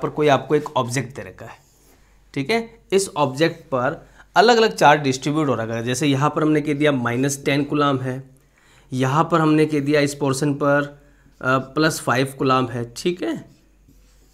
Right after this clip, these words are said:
एक पोर्शन लिया जहाँ पर माइनस फ़ोर कूलम है, एक पार्ट और है जहाँ पर चार्ज कितना है, प्लस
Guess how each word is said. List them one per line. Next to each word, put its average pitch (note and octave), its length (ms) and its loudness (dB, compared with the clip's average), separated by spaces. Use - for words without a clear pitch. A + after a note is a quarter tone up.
एक D#3 220 2
पोर्शन E3 240 2
लिया D#3+ 200 4
जहाँ C3+ 260 4
पर F#3 260 -2
माइनस C3 580 0
फ़ोर C3 340 -4
कूलम C3 380 0
है, A2+ 280 -8
एक F3 260 4
पार्ट E3 340 4
और F3+ 180 4
है F3 160 4
जहाँ C3 220 6
पर C#3 200 -2
चार्ज C3+ 320 2
कितना D#3 280 0
है, C4 200 0
प्लस E3 380 0